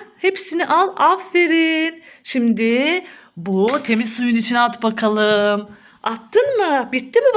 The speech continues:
bakalım? Bitti mi? Aa bitmiş arkadaşlar. Şimdi bunları tek tek bunun üstüne dizeceksin, tamam mı?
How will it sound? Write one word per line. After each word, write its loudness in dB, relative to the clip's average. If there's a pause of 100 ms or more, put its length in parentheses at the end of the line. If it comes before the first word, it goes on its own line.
bakalım? 4 (680)
Bitti -2
mi? 0
Aa 0
bitmiş -6
arkadaşlar. 2
Şimdi 0 (440)
bunları 4 (220)
tek -2
tek 2
bunun -2
üstüne -2
dizeceksin, -2
tamam 2
mı? -2